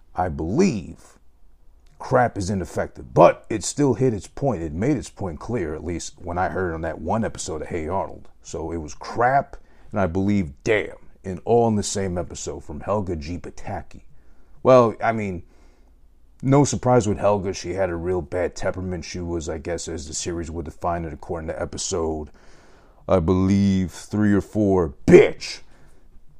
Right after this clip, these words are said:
and maybe a cunt. That's one point we'll get to later on, the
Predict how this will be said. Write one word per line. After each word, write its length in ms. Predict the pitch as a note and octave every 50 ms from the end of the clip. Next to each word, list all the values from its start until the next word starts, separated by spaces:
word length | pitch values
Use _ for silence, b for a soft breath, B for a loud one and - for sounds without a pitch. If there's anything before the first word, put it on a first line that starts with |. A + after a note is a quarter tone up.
| - - - - - - -
and 180 | - D3 D3+ D3
maybe 280 | D#3 D3+ D3 A#2+ C3 B2
a 60 | F#2
cunt. 520 | - - - B2+ - - - - - - - - - - - - - - - - - -
That's 240 | D3+ D#3+ D#3 - -
one 200 | D3 D#3 C#3 A2
point 260 | - D3 C#3+ C3+ A#2+
we'll 100 | A#2+ A2+
get 220 | F#2+ B2 A#2+ G2 -
to 100 | - G#2+
later 360 | A2 A2 G#2+ F#2 G2+ G2+ G2+
on, 220 | F#2+ E2+ E2 D#2
the 260 | D#2 F2+ F2 E2 D#2